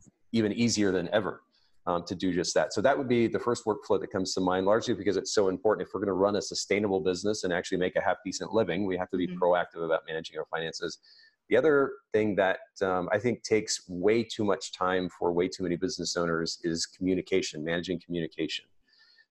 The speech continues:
Speaker 1: Um,
Speaker 2: Mm.
Speaker 1: and there are various reasons for that. We can kinda dig into that, that the topic of managing communication more effectively. But again, there is a tendency for business owners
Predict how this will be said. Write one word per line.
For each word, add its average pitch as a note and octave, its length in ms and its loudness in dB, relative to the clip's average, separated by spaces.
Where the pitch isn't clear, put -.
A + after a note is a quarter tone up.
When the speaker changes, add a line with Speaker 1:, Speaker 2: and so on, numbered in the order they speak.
Speaker 1:
Um, G#3+ 100 -2
Speaker 2:
Mm. G3 460 0
Speaker 1:
and F#2 480 0
there A#2+ 180 4
are A2 60 4
various A#2 400 2
reasons A#2 380 2
for A2 140 0
that. G#2+ 200 4
We A2 100 0
can F#2 140 -10
kinda A2+ 160 4
dig A2 180 2
into G#2 600 2
that, F#2+ 320 2
that G#2+ 140 2
the G2+ 80 0
topic G#2 400 0
of F2+ 100 -4
managing F#2+ 640 2
communication G2 600 2
more F2+ 140 2
effectively. F2+ 640 0
But G2+ 240 4
again, G#2 360 2
there G2+ 180 2
is G2+ 160 0
a F#2+ 60 2
tendency G#2+ 560 -2
for F#2 120 0
business F#2 380 -2
owners F#2 340 0